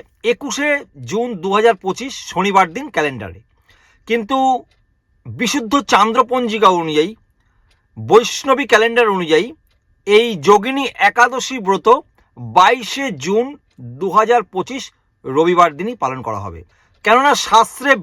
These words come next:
বিশেষভাবে উল্লেখ করা আছে যে দ্বাদশী যুক্ত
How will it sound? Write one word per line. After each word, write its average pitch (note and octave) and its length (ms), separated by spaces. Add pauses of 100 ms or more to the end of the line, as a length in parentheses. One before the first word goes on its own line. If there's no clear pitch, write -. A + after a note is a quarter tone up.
বিশেষভাবে B3 440
উল্লেখ G#3+ 320
করা F#3+ 260
আছে F#3+ 240 (580)
যে E3+ 140 (100)
দ্বাদশী G#3 720
যুক্ত G3 540